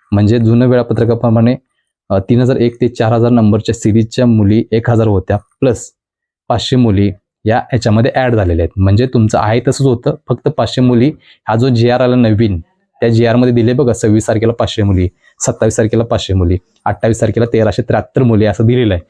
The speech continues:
हे फक्त ॲड झालेलं आहे, एक्स्ट्रा ॲड झालेलं आहे, कारण त्यांना ते संपवायचं आहे.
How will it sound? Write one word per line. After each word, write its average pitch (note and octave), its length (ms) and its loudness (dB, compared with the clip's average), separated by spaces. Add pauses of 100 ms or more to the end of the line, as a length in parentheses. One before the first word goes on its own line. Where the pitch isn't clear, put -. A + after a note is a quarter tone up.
(200)
हे B2+ 120 2
फक्त C#3 180 -4
ॲड C#3 260 2
झालेलं A#2 320 0
आहे, - 340 -8
एक्स्ट्रा C#3+ 280 -2
ॲड C3+ 140 0
झालेलं G2+ 300 0
आहे, D#2+ 100 -4
कारण - 360 -4
त्यांना A#2 220 0
ते D3 100 -2
संपवायचं C#3 540 0
आहे. - 180 -10